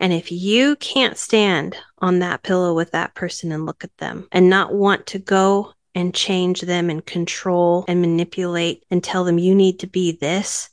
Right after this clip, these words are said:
so that I have a happy and good life." If you can't do that, then you need to step off that relationship pillow back onto your own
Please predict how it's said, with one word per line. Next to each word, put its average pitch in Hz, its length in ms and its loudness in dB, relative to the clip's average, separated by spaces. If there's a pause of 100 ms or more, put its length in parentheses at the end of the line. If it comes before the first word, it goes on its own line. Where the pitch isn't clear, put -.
(180)
so 190 200 0
that 175 220 0 (120)
I 170 260 0
have 180 480 0
a 190 60 0
happy 185 680 0 (120)
and 185 240 2
good 175 300 2
life." 165 560 0
If 185 200 -4
you 214 140 2
can't 220 300 -2
do 196 140 0
that, 226 320 -2
then 202 140 2
you 220 80 4
need 254 200 0
to 226 80 -4
step 180 360 -8
off 175 260 -2
that - 180 -8
relationship 180 640 -6
pillow 185 260 -2
back 165 280 -8
onto 165 220 -4
your 165 280 -10
own 180 300 -2